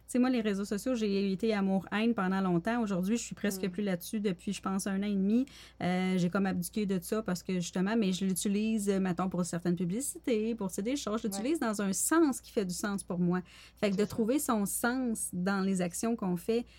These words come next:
Speaker 1: comme tu disais tantôt, être à l'écoute de soi puis savoir dire non quand c'est, ça sonne pas juste. Ben, c'est ça. Si la fille, ça sonne juste, vas-y, fais-le. Si ça sonne pas juste, t'as le droit de t'écouter aussi. Tu sais, tu
Speaker 2: Ouais.
Speaker 1: parlais de finances, puis ça, c'est un enjeu tellement,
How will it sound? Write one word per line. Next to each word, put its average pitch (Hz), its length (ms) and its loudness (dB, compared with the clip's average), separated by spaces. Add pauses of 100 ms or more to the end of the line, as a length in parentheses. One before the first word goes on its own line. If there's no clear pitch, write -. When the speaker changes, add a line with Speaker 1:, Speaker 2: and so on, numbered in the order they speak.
(120)
Speaker 1:
comme 202 140 2
tu 196 140 -4
disais 226 160 2
tantôt, 240 400 0
être 208 180 -2
à 196 80 0
l'écoute 202 320 0
de 202 140 0
soi 254 240 -2
puis - 80 -10
savoir 202 400 -2
dire 185 260 0
non 214 260 0
quand 185 140 -2
c'est, 180 280 -4
ça - 200 -6
sonne 214 300 -2
pas 180 200 0
juste. 214 360 -2 (340)
Ben, 196 220 2
c'est 196 180 0
ça. 247 200 0
Si - 180 0
la 285 160 2
fille, 330 200 0
ça 226 160 -4
sonne 180 280 0
juste, 247 280 -2
vas-y, 190 380 0
fais-le. 233 400 0 (220)
Si - 200 -6
ça 202 160 0
sonne 208 240 -2
pas 196 180 -2
juste, 262 280 -4
t'as 196 80 -2
le 180 80 0
droit 190 240 0
de 226 100 -8
t'écouter - 460 -6 (100)
aussi. 196 380 -4
Tu - 60 -18 (320)
sais, 247 100 0
tu 247 120 -6
Speaker 2:
Ouais. 220 80 -2
Speaker 1:
parlais 214 260 4
de - 40 -14
finances, 226 540 0
puis - 80 -12
ça, - 160 -2
c'est - 140 -4
un 196 120 2
enjeu 190 280 2
tellement, 262 560 -2